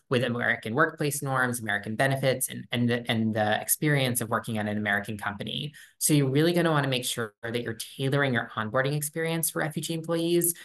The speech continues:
to make sure that they have a good sense of the expectations of them as an employee,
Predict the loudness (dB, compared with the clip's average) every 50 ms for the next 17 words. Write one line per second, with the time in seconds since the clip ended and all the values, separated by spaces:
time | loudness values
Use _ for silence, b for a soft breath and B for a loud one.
0 | B B B 2 2 2 4 4 4 4 4 4 2 2 0 0 0 0 0 2
1 | 4 4 4 4 2 2 2 0 0 0 -2 -2 0 0 -2 -2 -4 -8 -8 -6
2 | -2 -2 0 0 2 2 4 4 4 2 2 0 2 2 4 4 4 4 2 2
3 | 0 0 0 0 0 0 0 0 -2 -2 0 0 0 0 2 2 4 4 4 4
4 | 4 2